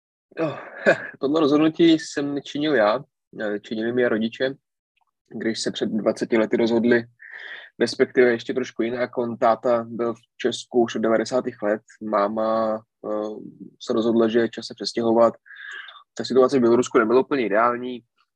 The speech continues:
a to ani ekonomická, ani politická, zejména pak politická, protože ty represe se ze strany Lukašenkova režimu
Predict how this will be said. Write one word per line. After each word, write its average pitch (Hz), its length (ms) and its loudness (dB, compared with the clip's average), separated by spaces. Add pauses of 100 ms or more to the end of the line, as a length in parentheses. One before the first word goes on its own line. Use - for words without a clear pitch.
(120)
a 110 80 -10
to 120 120 -6
ani 120 200 0
ekonomická, 123 640 0
ani 113 160 -2
politická, 120 640 -4 (400)
zejména 113 380 -2
pak 113 140 0
politická, 110 540 -4
protože 110 320 -8
ty 110 60 -6
represe 110 440 -4
se 117 300 0
ze 110 100 -6
strany 117 280 0
Lukašenkova 120 480 -4
režimu 120 420 -2